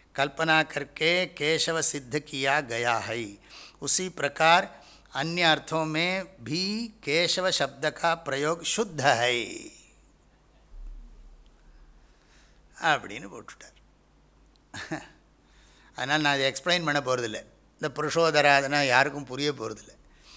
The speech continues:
ஆக இந்த கேசவ சப்தத்துல இந்த கேசவன வ-, கே-, என்னது, ம்,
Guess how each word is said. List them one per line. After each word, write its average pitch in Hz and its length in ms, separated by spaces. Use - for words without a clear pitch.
ஆக 147 260
இந்த 151 300
கேசவ 196 600
சப்தத்துல 156 800
இந்த 147 260
கேசவன 160 680
வ-, 127 300
கே-, 135 280
என்னது, 160 460
ம், 113 840